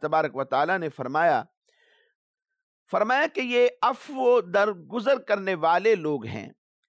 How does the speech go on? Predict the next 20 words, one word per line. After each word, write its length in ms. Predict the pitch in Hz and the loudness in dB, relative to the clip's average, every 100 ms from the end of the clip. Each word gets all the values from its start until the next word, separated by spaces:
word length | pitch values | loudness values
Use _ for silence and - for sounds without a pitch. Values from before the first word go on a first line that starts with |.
| _ _ _ _ _ _ _ _ | _ _ _ _ _ _ _ _
یعنی 380 | 151 220 262 277 | 0 0 2 -2
انتقام 680 | 269 - 226 - 233 277 302 | -2 -2 -4 0 0 0 0
نہیں 260 | 247 214 | -2 -2
لیتے، 400 | 214 185 - 220 240 233 _ 143 | 0 -2 2 2 2 0 _ -10
معافی 480 | 160 240 262 285 269 | 0 0 0 -4 -4
کو 140 | 233 | -2
اختیار 400 | 202 - 170 - | -2 -2 0 0
کرتے 340 | - 135 - | -2 -10 -10
ہیں، 80 | - - _ | -18 -18 _
غصہ 360 | 120 160 - 233 208 | -4 -4 0 -2 0
کو 80 | 247 | -2
بھی 120 | 254 | -2
پی 240 | - 262 269 | -8 -10 0
جاتے 360 | 233 185 190 | 2 2 -2
ہیں 200 | 170 208 - - _ | -2 -2 -4 -12 _
اور 200 | - 214 | -2 0
اس 200 | 240 - | -2 -4
کے 140 | 220 | -2
ساتھ 400 | 214 - 185 175 | -2 -2 -2 -2
ساتھ 460 | - - 196 226 359 | -4 -2 0 2 -2